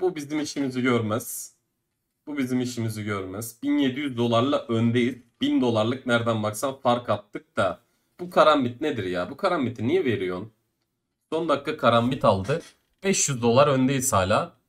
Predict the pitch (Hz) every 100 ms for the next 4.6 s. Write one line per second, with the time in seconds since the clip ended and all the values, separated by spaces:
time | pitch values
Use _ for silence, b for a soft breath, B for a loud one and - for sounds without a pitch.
0 | _ _ _ _ - 180 180 160 180 170
1 | 156 175 185 185 143 - 147 175 139 110
2 | - 107 - 107 101 95 101 117 151 -
3 | 156 156 165 - - 131 123 117 120 117
4 | - 110 - 101 147